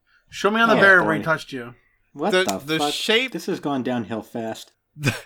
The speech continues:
Speaker 2: All
Speaker 3: the
Speaker 2: right.
Speaker 3: shape of the sea cucumbers.
Speaker 2: Look.
Speaker 3: Anyways.
Speaker 2: Yeah, it's my turn. I am going to just apologize because I'm pretty sick.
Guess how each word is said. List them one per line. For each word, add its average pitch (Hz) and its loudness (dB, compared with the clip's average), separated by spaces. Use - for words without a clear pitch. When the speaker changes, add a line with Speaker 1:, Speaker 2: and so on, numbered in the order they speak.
Speaker 2:
All 170 6
Speaker 3:
the 143 8
Speaker 2:
right. 120 4
Speaker 3:
shape 220 2
of 190 -2
the 147 -4
sea 147 -8
cucumbers. - -8
Speaker 2:
Look. 135 2
Speaker 3:
Anyways. 123 0
Speaker 2:
Yeah, 147 4
it's 156 0
my 143 4
turn. 101 -4
I 156 4
am 165 0
going 147 2
to 147 0
just 127 -2
apologize 113 0
because 107 -6
I'm 110 -4
pretty 143 -4
sick. - -4